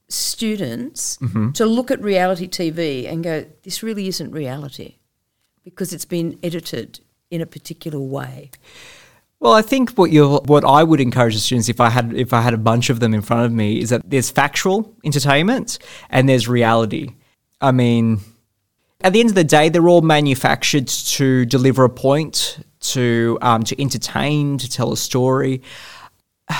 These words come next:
Speaker 2: It's, that's, that's, that's a tough question. And naturally, there's all the, the, all the ethical concerns
Speaker 1: Indeed.
Speaker 2: that come with, um, representation in the media. When does reality become,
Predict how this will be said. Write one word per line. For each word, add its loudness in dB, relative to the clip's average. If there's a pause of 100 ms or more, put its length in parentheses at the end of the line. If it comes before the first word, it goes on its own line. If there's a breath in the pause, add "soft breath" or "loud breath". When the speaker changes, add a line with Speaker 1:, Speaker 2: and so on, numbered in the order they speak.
(380 loud breath)
Speaker 2:
It's, -16
that's, -6
that's, -10
that's -2
a -4
tough -6
question. -2
And -6
naturally, -2
there's 0
all 2
the, 0 (340)
the, 4
all 8
the 4
ethical 2
concerns -6 (680)
Speaker 1:
Indeed. -8
Speaker 2:
that -2
come 0
with, -4
um, -2
representation -2
in -4
the -2
media. -2 (800)
When 0
does 0
reality 4
become, 0